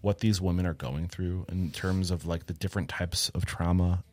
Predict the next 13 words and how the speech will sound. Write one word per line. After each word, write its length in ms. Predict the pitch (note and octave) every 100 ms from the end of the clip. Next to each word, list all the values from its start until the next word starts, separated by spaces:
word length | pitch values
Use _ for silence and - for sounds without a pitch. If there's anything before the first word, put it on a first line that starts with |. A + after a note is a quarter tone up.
| - -
that 220 | F2 F2 -
they 120 | F#2+
might 200 | F#2 F2
be 140 | F#2
experiencing, 920 | F2+ - G2+ F#2+ F#2 - F#2 F2+ F2+ -
and 480 | D2+ D#2+ D#2 D2+ D#2 - -
just 140 | E3+ -
help 200 | G3+ C#4+
us 220 | - - -
empathize 640 | G3+ - - B1+ G1+ - -
with 100 | -
these 200 | B1+ -
women? 260 | - -